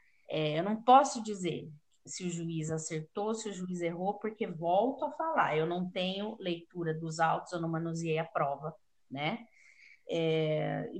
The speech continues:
mas você tem elementos ali apontando efetivamente que alguma coisa aconteceu ali, alguma coisa parecida com essa noção do estupro, pelo menos do estupro clássico, né?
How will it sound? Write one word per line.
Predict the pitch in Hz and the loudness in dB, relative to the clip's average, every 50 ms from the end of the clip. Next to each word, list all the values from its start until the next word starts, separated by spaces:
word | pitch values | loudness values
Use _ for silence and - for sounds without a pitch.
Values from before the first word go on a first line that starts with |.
| 180 185 | -6 -4
mas | 190 214 208 208 196 | -2 0 0 0 2
você | 202 220 226 226 339 349 - | 0 0 0 0 0 -2 -2
tem | - 294 302 320 359 - | -2 -2 -2 -2 -2 -4
elementos | - 440 415 381 359 330 311 320 320 - 269 | -4 -6 -4 -2 -2 -2 -2 -4 -4 -2 -2
ali | 285 277 269 269 294 | 0 2 2 2 2
apontando | 311 - - - 302 349 415 427 - - 277 240 233 233 226 233 254 254 254 285 339 370 381 - | 0 -2 -4 -6 -6 -6 -6 -8 -4 0 2 4 4 4 4 4 4 2 2 0 -6 -6 -6 -4
efetivamente | 247 226 233 233 - 262 247 - 247 233 247 240 247 226 208 208 226 220 - | -2 -2 -2 -2 -2 -4 -4 -2 -2 0 2 2 2 2 0 0 -2 -4 -4
que | - | -2
alguma | 269 269 269 240 226 226 226 226 226 233 240 233 | 0 0 0 0 -2 0 2 4 4 2 2 0
coisa | - 233 214 202 208 220 220 | 0 0 0 0 0 -2 -4
aconteceu | 226 - 226 233 226 247 254 247 - - 220 202 208 | -4 -4 -6 -4 -2 -4 -4 -4 -4 -4 -4 -2 -2
ali, | 202 202 196 196 | -2 -2 0 -2
alguma | 202 226 226 220 233 226 226 - | -2 -2 0 -2 -2 -2 -2 -2
coisa | - 226 240 240 | -2 -2 -2 -2
parecida | 240 - 262 262 269 320 311 - - - 254 226 208 226 233 233 | 0 2 2 2 2 -2 -4 -8 -6 -4 -4 -2 -2 -4 -6 -4
com | - 277 | -4 -4
essa | 269 254 254 262 - - | -2 -2 -2 -4 -6 -8
noção | 302 311 339 349 349 - 285 262 262 269 | -6 -4 -4 -4 -4 -4 -2 -2 0 0
do | 269 294 | -2 -2
estupro, | 330 349 - - - 320 302 320 320 - - - 370 381 381 381 381 392 | -4 -8 -8 -8 -8 -6 -6 -6 -8 -8 -10 -10 -8 -8 -8 -8 -8 -4
pelo | - 285 262 254 | -4 -2 0 0
menos | 247 240 240 247 254 | 0 2 2 0 0
do | 247 269 311 | 0 -2 -4
estupro | - - - 294 262 - 370 - | -6 -4 -8 -8 -6 -6 -6 -2
clássico, | - 453 427 403 349 311 - - - - _ - - _ _ _ _ _ _ _ _ _ _ _ _ _ _ _ _ _ _ - | 2 4 4 4 4 2 0 -6 -8 -10 _ -20 -20 _ _ _ _ _ _ _ _ _ _ _ _ _ _ _ _ _ _ -12
né? | 123 135 143 147 180 240 320 349 330 | -8 -4 -2 0 0 0 0 -2 -4